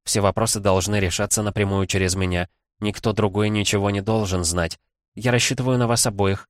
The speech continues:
не проболтайтесь». «То есть в случае провала нашей карьере конец», говорит Джонс. «Не только у Касселя есть выбор», отвечает Юликова, отпивая кофе. «У тебя тоже.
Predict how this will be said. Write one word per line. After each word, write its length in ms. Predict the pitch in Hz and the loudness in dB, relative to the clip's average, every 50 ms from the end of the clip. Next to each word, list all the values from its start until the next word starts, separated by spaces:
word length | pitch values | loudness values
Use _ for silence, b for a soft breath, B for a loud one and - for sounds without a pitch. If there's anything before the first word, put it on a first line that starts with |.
| _ _ | _ _
не 140 | _ 107 104 | _ -8 -6
проболтайтесь». 840 | - - 107 101 104 107 110 - - 92 87 82 - 87 - - - _ _ _ _ _ _ _ _ _ _ _ _ _ _ _ _ _ _ _ | -2 -2 0 2 2 0 0 0 0 -2 0 0 -2 -2 -4 -4 -6 _ _ _ _ _ _ _ _ _ _ _ _ _ _ _ _ _ _ _
«То 80 | 80 | -4
есть 200 | 85 92 87 - | -2 -2 -2 -2
в 40 | - | -4
случае 400 | - 95 90 98 - - 95 90 | -2 -2 -2 -2 0 0 -2 0
провала 420 | - 98 92 92 95 104 107 104 98 | 0 0 2 4 4 4 4 4 4
нашей 280 | 98 95 - 98 92 | 2 0 0 0 -2
карьере 420 | - 98 87 85 87 98 98 95 87 | 0 -2 0 0 2 2 2 0 0
конец», 540 | - 92 95 104 98 82 - - - - _ _ _ _ _ | 0 -2 -2 0 -2 -2 -2 -4 -4 -6 _ _ _ _ _
говорит 300 | - 82 82 85 82 80 80 | -4 -2 -2 0 -2 -2 -2
Джонс. 360 | 82 87 87 85 82 - - - _ _ _ _ _ _ _ _ _ _ _ _ | -2 -2 -2 -2 -2 -6 -8 -10 _ _ _ _ _ _ _ _ _ _ _ _
«Не 120 | 117 120 | -6 -4
только 280 | - 139 127 123 - 135 | -2 -2 -4 -2 0 -2
у 100 | 123 123 | -2 0
Касселя 480 | - 110 101 95 - - 107 95 95 92 | -2 -2 0 2 2 0 0 0 -4 -4
есть 340 | 85 92 95 87 - - | -2 -2 -2 -2 -2 -2
выбор», 380 | 92 98 95 90 90 95 92 - - _ _ _ | -2 -2 0 2 2 0 0 0 -6 _ _ _
отвечает 540 | - 90 - 92 85 - 95 87 87 - - | -8 -4 -4 -4 -2 0 0 0 -2 -2 -2
Юликова, 460 | 92 98 101 95 - 107 98 98 92 | -2 -2 -2 0 0 0 2 2 2
отпивая 440 | 90 - _ 98 85 82 82 80 80 | 0 0 _ 0 2 2 2 2 0
кофе. 380 | - 90 82 80 - 85 82 - _ _ _ _ _ _ | 0 -2 -2 -2 -2 -4 -6 -6 _ _ _ _ _ _
«У 80 | - 104 | -10 -8
тебя 240 | - 104 98 104 - | -8 -6 -4 -6 -8
тоже. 460 | - - 123 117 101 82 87 85 | -4 -4 -2 -2 0 -2 -2 -6